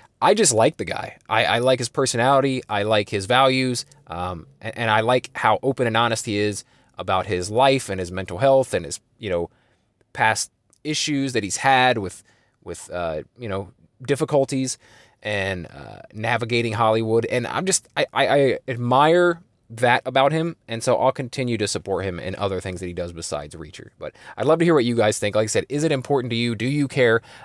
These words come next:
Um, are you excited to see Alan Ritchson in some other stuff? And does it matter what it is? Do you only wanna see him do action? Would you like to see him in a drama, uh, romantic comedy, whatever, man? Uh, what do you wanna see Alan Ritchson do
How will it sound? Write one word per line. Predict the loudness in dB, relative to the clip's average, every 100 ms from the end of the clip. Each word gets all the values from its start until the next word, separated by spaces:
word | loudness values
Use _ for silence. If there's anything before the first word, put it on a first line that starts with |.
| -4
Um, | -2 -2 -6 _ _ _
are | 2
you | 4
excited | 4 4 6 6 4 2
to | 0
see | 2 2 2 2 -4 _ _ _ _
Alan | -2 0 0
Ritchson | 0 0 -2 -6 -8 _ _ _ _ -16
in | -8
some | -6 -2
other | -2 -2
stuff? | -4 -2 0 -2 -6 -20 _ _ _ _
And | -4
does | -2 0
it |
matter | 2 4
what | 6 4
it | 4
is? | -2 -6
Do |
you | -4 -2
only | 0
wanna | -2 -2
see | -2
him | -4
do | 0 2
action? | 2 0 -6 -6 -6
Would | -4
you | 0
like | 0
to | -2
see | -8
him | -6
in | -6
a | -4
drama, | 0 2 4 4 4 2 _ -20 _
uh, | -6 -4 -4 -4
romantic | -4 0 0 2 -2
comedy, | 2 4 4 4 4
whatever, | 6 6 6 4
man? | 4 2 2
Uh, | -2
what | -2 -6 0 2
do | 2
you | 2
wanna | 2 2
see | 0 -2 -2 -6 -6
Alan | -2 0 0
Ritchson | -2 -2 -6 -6
do | -4 -4 -4